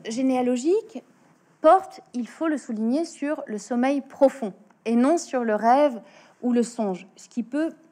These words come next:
sembler paradoxal. Et puis, euh,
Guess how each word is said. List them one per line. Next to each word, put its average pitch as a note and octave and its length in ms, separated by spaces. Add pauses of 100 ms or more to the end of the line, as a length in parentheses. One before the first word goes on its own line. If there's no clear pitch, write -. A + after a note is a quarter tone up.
(580)
sembler G3+ 380
paradoxal. G3 800 (720)
Et A3+ 80
puis, D4 360
euh, F3+ 220